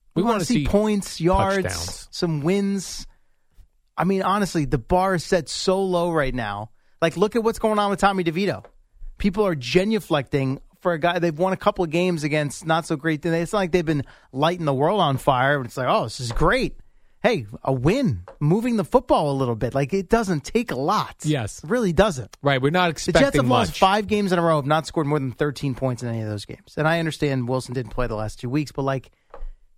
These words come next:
Speaker 2: it, it is, it is archaic offense that we're watching. That's not made up.
Speaker 1: And we were actually, even Joe B, when, uh, Aaron Rodgers went down and the Jets won that game against the Bills, people were like,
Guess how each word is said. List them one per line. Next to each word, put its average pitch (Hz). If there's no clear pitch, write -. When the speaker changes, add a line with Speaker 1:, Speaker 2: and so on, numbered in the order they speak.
Speaker 2:
it, -
it 175
is, 151
it 151
is 139
archaic 151
offense 131
that 117
we're 120
watching. 117
That's 147
not 160
made 160
up. -
Speaker 1:
And 165
we 196
were 240
actually, 139
even 160
Joe 151
B, 131
when, 123
uh, 120
Aaron 165
Rodgers 139
went 110
down 101
and 117
the 113
Jets 120
won 120
that 110
game 107
against 98
the 98
Bills, 92
people 220
were 127
like, 98